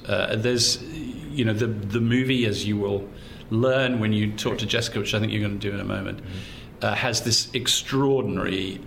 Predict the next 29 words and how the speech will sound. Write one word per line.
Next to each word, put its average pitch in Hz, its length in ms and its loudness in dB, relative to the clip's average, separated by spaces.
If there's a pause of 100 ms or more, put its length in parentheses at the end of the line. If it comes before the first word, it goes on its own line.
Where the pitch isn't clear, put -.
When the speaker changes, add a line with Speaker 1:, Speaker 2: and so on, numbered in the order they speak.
(120)
Speaker 1:
uh, 95 220 -2
unusual, 104 920 2
and 101 360 -4
incredibly 113 640 0
compelling 95 840 -4 (280)
character 101 480 -2
at 98 260 -2
its - 160 -4
core. 101 480 0
Obviously, 95 480 -2
the, 95 240 -6 (100)
the, 98 300 -4
um, 95 180 -8 (760)
the 98 300 -2
eponymous 113 500 2
heroine, 110 420 2
you 95 100 -2
would 95 140 0
say, 98 260 2
Miss 104 160 2
Speaker 2:
<laughs> - 40 4
Yeah, - 40 2
Speaker 1:
Sloane. 113 380 2
Speaker 2:
Sloane. 127 400 2 (280)
Speaker 1:
Uh, 117 60 0
uh, 117 920 0 (160)
who, 135 400 4
whose 131 520 2
journey 123 800 2